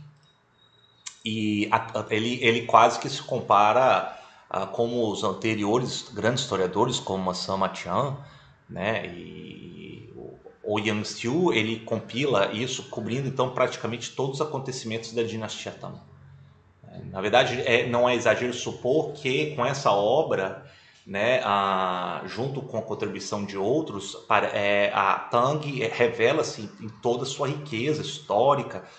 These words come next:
social. Isso vai servir de material pra depois a apreciação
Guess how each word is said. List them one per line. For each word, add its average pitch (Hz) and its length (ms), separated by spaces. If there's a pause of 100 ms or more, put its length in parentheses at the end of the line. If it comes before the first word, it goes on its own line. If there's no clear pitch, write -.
(100)
social. 98 840 (320)
Isso 113 300
vai 131 120
servir 127 300
de 139 80
material 117 480
pra 139 120
depois 117 500
a 139 40
apreciação 135 1080